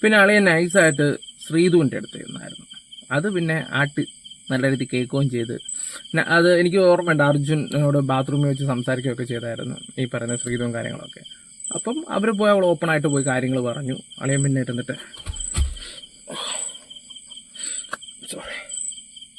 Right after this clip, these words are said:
രാത്രി ഒന്ന് കണ്ട എനിക്കറിയാം നല്ല രീതി. അന്നൊക്കെ ശ്രീധുവിനെ കാണുമ്പോൾ എൻ്റെ അണ്ണനെ കരയിപ്പിച്ചതിൻ്റെ വിഷമമായിരുന്നു.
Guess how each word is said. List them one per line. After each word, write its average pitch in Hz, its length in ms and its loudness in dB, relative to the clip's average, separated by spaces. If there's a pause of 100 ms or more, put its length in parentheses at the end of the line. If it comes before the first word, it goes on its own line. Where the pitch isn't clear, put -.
(1040)
രാത്രി 139 300 2
ഒന്ന് 151 120 2
കണ്ട 143 200 2
എനിക്കറിയാം 147 440 4
നല്ല 127 200 2
രീതി. 123 260 -4 (540)
അന്നൊക്കെ 143 420 0 (400)
ശ്രീധുവിനെ 151 460 0
കാണുമ്പോൾ 175 480 0
എൻ്റെ 143 180 4
അണ്ണനെ 147 340 0
കരയിപ്പിച്ചതിൻ്റെ 165 840 0
വിഷമമായിരുന്നു. 143 720 0